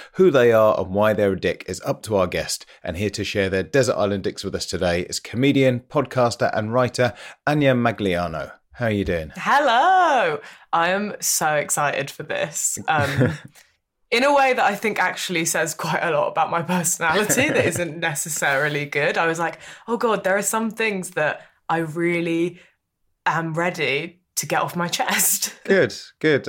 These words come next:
Speaker 1: I mean, you know, the last couple of years has been hard for all of us. We can use that as an excuse for those of us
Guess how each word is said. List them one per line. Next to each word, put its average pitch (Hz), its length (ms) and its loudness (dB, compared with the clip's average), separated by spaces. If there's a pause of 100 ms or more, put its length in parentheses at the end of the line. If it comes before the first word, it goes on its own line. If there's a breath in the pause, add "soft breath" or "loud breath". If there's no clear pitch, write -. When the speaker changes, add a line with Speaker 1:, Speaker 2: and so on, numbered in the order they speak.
Speaker 1:
I 131 80 4
mean, 185 180 4
you 196 100 4
know, 139 140 6
the 127 100 4
last 143 240 2
couple 117 280 0
of 107 40 4
years 107 200 6
has 98 80 -8
been 98 220 2
hard 95 220 2
for 98 140 -4
all 98 140 2
of 90 80 -4
us. 110 180 -4
We 117 80 -4
can 107 160 -4
use 120 160 2
that 113 140 2
as 98 100 0
an 101 80 -4
excuse - 400 -4
for 95 140 -4
those 95 240 2
of 95 80 -6
us 92 240 -2